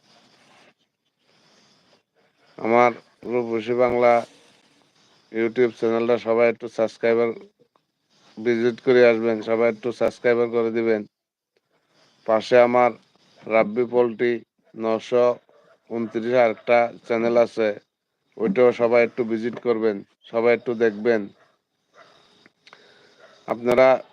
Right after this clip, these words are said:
সবাই সাপোর্ট করলে আমরা নতুন নতুন কিছু নিয়ে কাজ করতে আগ্রহ জাগে। যদি আপনারা সাপোর্ট না করেন, আসলে আগ্রহ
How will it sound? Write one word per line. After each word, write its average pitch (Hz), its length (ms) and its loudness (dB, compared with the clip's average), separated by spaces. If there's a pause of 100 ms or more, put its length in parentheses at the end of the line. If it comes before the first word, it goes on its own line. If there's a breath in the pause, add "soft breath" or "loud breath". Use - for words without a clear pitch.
(300)
সবাই 127 380 0
সাপোর্ট 127 400 -2
করলে 123 320 2
আমরা 123 280 2 (880)
নতুন 127 360 0
নতুন 123 320 -2
কিছু 120 280 -8
নিয়ে 123 320 0 (1160)
কাজ 120 200 0
করতে 120 320 -4
আগ্রহ 117 320 2 (100)
জাগে। 110 340 0 (180)
যদি 117 240 -4
আপনারা 117 340 0
সাপোর্ট 120 360 -4
না 120 160 -2
করেন, 117 280 -6
আসলে 113 340 -4 (100)
আগ্রহ 110 340 -2